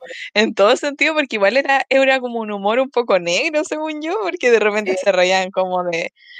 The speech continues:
Speaker 1: de la discapacidad del, del cabro que andaba en
Speaker 2: Del
Speaker 1: silla de
Speaker 2: Arthur, sí.
Speaker 1: ruedas, o de la,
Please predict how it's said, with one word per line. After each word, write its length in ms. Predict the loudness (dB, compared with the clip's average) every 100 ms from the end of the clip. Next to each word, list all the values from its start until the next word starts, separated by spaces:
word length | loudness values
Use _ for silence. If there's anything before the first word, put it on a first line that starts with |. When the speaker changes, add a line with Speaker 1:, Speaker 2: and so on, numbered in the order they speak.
| -20
Speaker 1:
de 180 | -6 0
la 120 | 2
discapacidad 840 | 2 0 0 0 -2 0 4 4 4
del, 840 | 0 -2 -2 -2 -2 -4 -8 -12
del 460 | -14 -10 -8 -8 -2
cabro 240 | 2 2 2
que 60 | -2
andaba 200 | -2 0
en 60 |
Speaker 2:
Del 80 | 0
Speaker 1:
silla 120 | 2
de 80 | 0
Speaker 2:
Arthur, 20 | 2
sí. 80 | 2
Speaker 1:
ruedas, 640 | 4 2 0 0 0 -2 -6 -20 -20 -20 0
o 120 | 2 4
de 240 | 4 4
la, 540 | 4 2 4 2 2